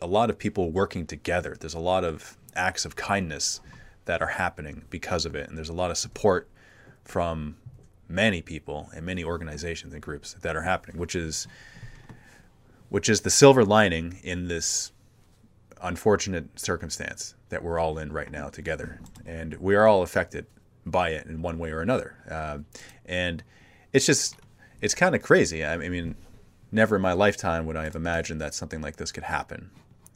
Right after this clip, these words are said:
uh, and affect everyone on the planet. Unless you live in Antarctica, I, I don't think you're affected by it.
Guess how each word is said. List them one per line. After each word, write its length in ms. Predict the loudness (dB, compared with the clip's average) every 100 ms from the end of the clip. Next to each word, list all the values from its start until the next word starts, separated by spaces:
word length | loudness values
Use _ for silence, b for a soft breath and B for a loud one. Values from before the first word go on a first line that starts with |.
| -12
uh, 200 | -12 -12
and 240 | -12 -12 -12
affect 360 | -4 -4 -2
everyone 540 | -2 -4 -6 -10 -14 -20 -16
on 100 | -10
the 60 | -10
planet. 640 | -10 -2 0 0 -4 -12 -20 b b b b b b b
Unless 240 | 0 2 2
you 60 |
live 160 | 4 4
in 80 | 4
Antarctica, 680 | 0 4 4 4 -4 -8 -6
I, 200 | -6 -4
I 40 |
don't 140 | -4 -6
think 220 | -6 -4
you're 100 | -6
affected 380 | -2 -4 -4 -10
by 140 | -8
it. 200 | -8 -10